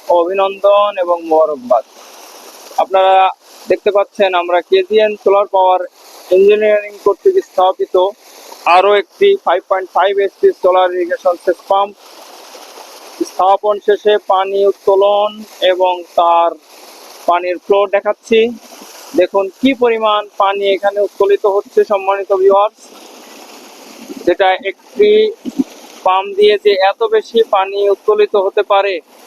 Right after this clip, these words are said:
সেটা না দেখলে বিশ্বাস করা যাবে না। আমাদের এই পাম্পের পানি থেকে সম্মানিত যে গ্রাহক আমাদের কাছ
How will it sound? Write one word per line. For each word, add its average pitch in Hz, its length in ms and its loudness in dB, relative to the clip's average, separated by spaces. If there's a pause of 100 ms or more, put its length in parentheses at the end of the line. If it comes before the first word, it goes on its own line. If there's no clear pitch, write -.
(1000)
সেটা 190 180 0
না 180 220 -2
দেখলে 185 580 0
বিশ্বাস - 340 -4
করা 196 260 0
যাবে 196 220 -2
না। 202 280 -2 (500)
আমাদের 180 440 -2
এই 185 160 -2
পাম্পের 185 420 0
পানি 190 280 -2
থেকে 196 240 -2
সম্মানিত 185 640 -2 (460)
যে 170 140 2
গ্রাহক 175 440 -2
আমাদের 175 320 -6
কাছ 180 160 -2